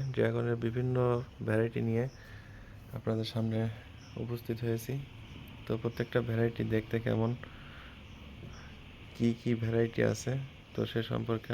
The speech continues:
আপনাদের একটু কিছু ধারণা দেব। এখানে অল্প কয়েকটা ভ্যারাইটি আছে, প্রত্যেকটা এক একটা ভ্যারাইটি। তো চলুন আমরা প্রথমটা থেকেই শুরু করি।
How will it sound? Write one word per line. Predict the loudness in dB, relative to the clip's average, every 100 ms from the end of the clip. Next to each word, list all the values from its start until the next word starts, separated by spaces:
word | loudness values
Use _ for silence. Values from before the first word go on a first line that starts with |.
| -2
আপনাদের | 0 0 4 2 2
একটু | 0 -2 0
কিছু | -2 2
ধারণা | 4 4 4 2
দেব। | 0 -2 -4 -14 -14 -4
এখানে | 0 4 4
অল্প | 4 2
কয়েকটা | 2 2 2
ভ্যারাইটি | 4 2 2 -2
আছে, | 0 -4 -6 -8 -14 -14 -12 -12 -8 -4
প্রত্যেকটা | -2 0 -2 2 0
এক | 0
একটা | 0 0
ভ্যারাইটি। | 2 0 0 -8 -8 -12 -14 -14 -8
তো | -6 0
চলুন | 2 2 2
আমরা | 2 0 -2 -8 -8
প্রথমটা | -4 -2 0 0 0
থেকেই | -2 -2
শুরু | 2 2 2
করি। | 0